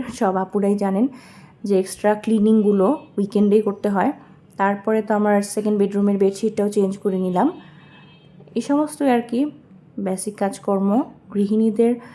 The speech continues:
কাজকর্মের কিন্তু শেষ নেই, মনে হয় যে হলো কাজ নেই সংসারে, কিন্তু আসলে সংসারে অনেক কাজ। বিশেষ করে উইকেন্ড আসলে তো মানে কাজ আরও বেড়ে যায়, কারণ তখন ক্লিনিংগুলো করতে হয় সব রকমের।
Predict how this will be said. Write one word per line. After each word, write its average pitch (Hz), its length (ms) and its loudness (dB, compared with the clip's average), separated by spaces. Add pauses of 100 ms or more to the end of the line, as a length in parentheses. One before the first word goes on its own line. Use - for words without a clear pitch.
(220)
কাজকর্মের 233 560 2
কিন্তু 233 280 0
শেষ 233 280 2 (100)
নেই, 180 200 0 (640)
মনে 202 300 0
হয় 240 180 4
যে 247 160 2
হলো 233 200 4
কাজ 196 240 2 (100)
নেই 208 220 0
সংসারে, 190 500 -2
কিন্তু 196 240 -4
আসলে 180 280 -6
সংসারে 196 400 -4
অনেক 202 360 0
কাজ। 170 180 -2 (560)
বিশেষ 214 220 -2
করে 240 160 4
উইকেন্ড 233 420 0
আসলে 226 240 -2
তো 226 160 -2 (120)
মানে 214 220 2 (140)
কাজ 202 220 0
আরও 214 140 0
বেড়ে 202 220 0
যায়, 196 240 0 (560)
কারণ 185 260 -2
তখন 202 280 -4
ক্লিনিংগুলো 220 640 0
করতে 214 300 -4
হয় 196 220 0
সব 196 220 -4
রকমের। 185 420 0